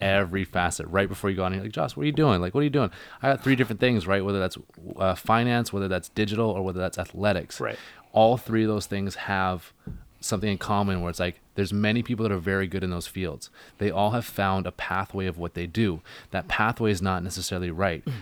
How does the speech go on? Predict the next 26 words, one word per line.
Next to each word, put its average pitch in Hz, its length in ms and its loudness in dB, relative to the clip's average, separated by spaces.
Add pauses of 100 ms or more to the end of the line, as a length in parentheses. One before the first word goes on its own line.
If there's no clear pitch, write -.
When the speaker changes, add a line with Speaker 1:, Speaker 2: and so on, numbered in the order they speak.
Speaker 1:
That 98 120 4
just 104 200 -2
means 98 260 0
that 85 80 -10
they've 92 160 -2
gotten 87 260 -6
very 98 300 0
good 123 160 0
at 117 80 -2
that 90 180 -6
pathway, 85 540 -6
Speaker 2:
Sure. - 220 -4
Speaker 1:
and 101 80 2
they 95 40 2
have 92 140 0
found 104 560 2
a 98 60 -2
clientele 98 840 -2 (200)
that 92 100 0
works 95 480 -4
well 92 340 2
within 101 540 0
that 87 220 -2
Speaker 2:
Perfect. - 160 2
Speaker 1:
pathway. 82 400 -4
Speaker 2:
Exactly. 110 440 -4